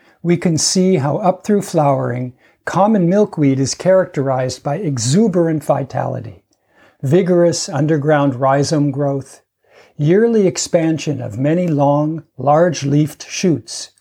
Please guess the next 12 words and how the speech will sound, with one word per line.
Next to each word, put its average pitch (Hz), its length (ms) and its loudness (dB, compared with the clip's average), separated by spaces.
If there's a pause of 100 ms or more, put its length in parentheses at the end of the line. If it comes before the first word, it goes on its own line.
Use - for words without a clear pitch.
(1200)
and 165 160 2
the 180 40 2
production 175 720 0
of 123 160 -4
numerous 190 680 2
flowers 127 640 -2
that 139 100 -4
secrete 143 520 -2
copious 160 600 0
amounts 127 440 -2
of 131 100 -2
nectar. 143 500 -2